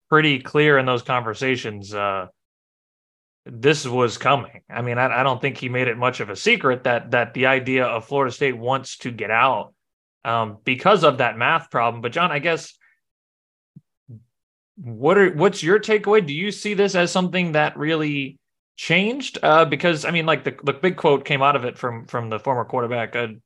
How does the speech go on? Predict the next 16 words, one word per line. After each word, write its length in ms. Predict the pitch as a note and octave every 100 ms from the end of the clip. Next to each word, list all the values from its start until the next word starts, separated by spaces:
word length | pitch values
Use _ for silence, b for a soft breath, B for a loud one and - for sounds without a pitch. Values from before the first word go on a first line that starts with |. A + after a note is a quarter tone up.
| _
Drew 160 | - B2
Weatherford, 420 | B2+ B2 B2 A2
was, 240 | A2 G2+
you 80 | A#2
know, 200 | G#2+ G2+
"It's, 340 | G2+ G#2 -
it's 280 | - G#2+ -
not 360 | A#2 A#2+ A#2+ - _ _
if 260 | - D#3+ D3+
we 140 | B2
leave, 320 | G#2+ G2+ G#2
it 100 | G#2+
is 300 | G#2+ G2 - -
how 400 | - - B2 A#2+
and 160 | G#2 G2
when." 420 | G#2+ D#3 A2 G#2+